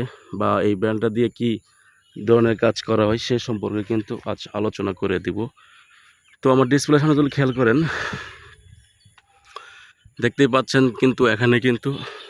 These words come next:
বেলটাগুলা কিন্তু খুবই সুন্দরভাবে ধরে ধরে রয়েছে। তো এখানেও ধরেছে, উপরে আরও বেশি ধরেছে। তো গাছটা কিন্তু তেমনটা বড় না, গাছটা কিন্তু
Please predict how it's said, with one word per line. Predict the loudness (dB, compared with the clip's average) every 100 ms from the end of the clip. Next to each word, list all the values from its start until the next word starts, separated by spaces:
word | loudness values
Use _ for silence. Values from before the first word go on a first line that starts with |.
| -20 -8
বেলটাগুলা | -2 -2 0 -2 -2 -2
কিন্তু | -4 -6
খুবই | -6 -6 -6
সুন্দরভাবে | -4 -4 -2 -2 -2 -2 -8 -12 -20 -20 -20 _ -20 _ _ -16 -4
ধরে | -2 -2
ধরে | -2 -4 -4
রয়েছে। | -4 -4 -4 -6 -10 -10 _ _ -20 _ -20 -14
তো | -6
এখানেও | -4 -4 -4 -4
ধরেছে, | -4 -4 -6 -10 -12 -14 -20 -20 _ _ _
উপরে | -12 -8 -4 -2
আরও | -2
বেশি | -4 -4 -4
ধরেছে। | -4 -4 -4 -6 -12 -12 -18 -12
তো | -12
গাছটা | -8 -10 -8 -8
কিন্তু | -8 -6
তেমনটা | -4 -2 -2 -4
বড় | -8 -6 -2
না, | -2 -4 -8 -20 -20 -20 _ _ -20 -20 -12
গাছটা | -10 -6 -6
কিন্তু | -6 -6